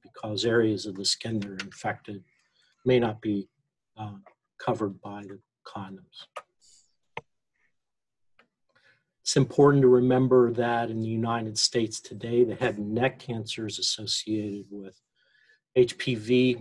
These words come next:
may be the most important consequence of H P V infections, with significant rise in the incidence of oropharyngeal cancers, particularly in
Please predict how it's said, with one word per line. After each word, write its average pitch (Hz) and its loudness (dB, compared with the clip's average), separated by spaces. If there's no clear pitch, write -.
may 127 4
be 110 -6
the 110 -10
most 107 -4
important 107 -4
consequence 120 -2
of 95 -14
H 95 -16
P 101 -14
V 92 -14
infections, - -18
with 196 -20
significant 113 -4
rise 107 -6
in 110 -4
the 113 4
incidence 107 0
of 101 -8
oropharyngeal 104 0
cancers, 110 -10
particularly 107 -4
in 104 -6